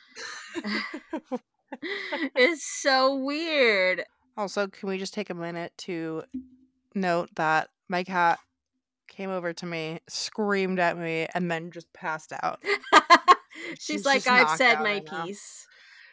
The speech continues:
Speaker 2: She's like, "Good night, I'm, that was exhausting."
Speaker 1: <laughs>
Speaker 2: It's hard being famous.
Speaker 1: Yeah, yeah, it's h-, it's hard
Speaker 2: <laughs>
Speaker 1: carrying the whole podcast on her back.
Speaker 2: I know.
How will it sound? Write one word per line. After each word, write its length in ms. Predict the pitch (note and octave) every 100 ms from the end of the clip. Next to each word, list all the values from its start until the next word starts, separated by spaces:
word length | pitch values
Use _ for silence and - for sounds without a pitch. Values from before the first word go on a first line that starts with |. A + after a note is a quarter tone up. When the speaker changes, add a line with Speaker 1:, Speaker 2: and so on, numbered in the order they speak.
| _
Speaker 2:
She's 340 | - - A3+ F#3
like, 180 | F#3+ F#3
"Good 140 | G3+
night, 280 | F3 E3+ E3+
I'm, 560 | F3 F#3+ F#3 F#3 E3+ E3+
that 100 | F3
was 120 | E3+
exhausting." 600 | D#3+ D3+ D3+ - D#3 E3 - - -
Speaker 1:
<laughs> 120 | E4 - G4 - - E4 _ _ _ _ _
Speaker 2:
It's 80 | -
hard 160 | G#3+ G3
being 180 | E3+ E3+
famous. 600 | E3 D3+ D#3+ F3 - - _ _ _
Speaker 1:
Yeah, 520 | B3 A3 A#3+ C4 A#3 G#3 _ _ -
yeah, 220 | A#3+ B3
it's 200 | - - _ -
h-, 60 | -
it's 140 | C4
hard 240 | D4 C4+ C4+
Speaker 2:
<laughs> 60 |
Speaker 1:
carrying 380 | F4 C#4+ C#4+ D#4
the 120 | B3+
whole 260 | C4 C#4 C#4
podcast 640 | D4 C4 - G#3 F#3+ F#3+
on 160 | G3+ G3+
her 100 | G3+
back. 440 | F3 D3+ C#3+ F3+ -
Speaker 2:
I 140 | F#3+
know. 920 | G3 A3+ C#4+ B3+ G3+ F3+ E3+ F3 G3